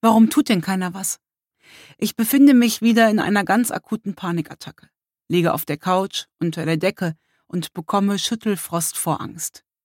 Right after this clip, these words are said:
Ich will das alles nicht. Ich will mein altes Leben zurück. Aber das ist weg. Für immer. Ab jetzt wird nichts mehr so sein, wie es war.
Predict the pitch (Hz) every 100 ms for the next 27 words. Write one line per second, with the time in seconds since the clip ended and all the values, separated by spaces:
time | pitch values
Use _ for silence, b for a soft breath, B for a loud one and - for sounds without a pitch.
0 | _ _ _ - 165 - 165 180 190 190
1 | 190 - - 147 - - 190 196 - -
2 | B B B 220 165 180 214 247 233 202
3 | 190 - 202 226 220 220 214 202 180 165
4 | 208 147 151 _ _ _ _ _ - 180
5 | 180 190 208 - - 190 165 _ _ _
6 | _ - - 208 185 147 - _ _ _
7 | b b b b 185 175 180 247 - -
8 | - - 190 175 196 233 - - 214 202
9 | 180 175 165 160 160 160 156 - 127 -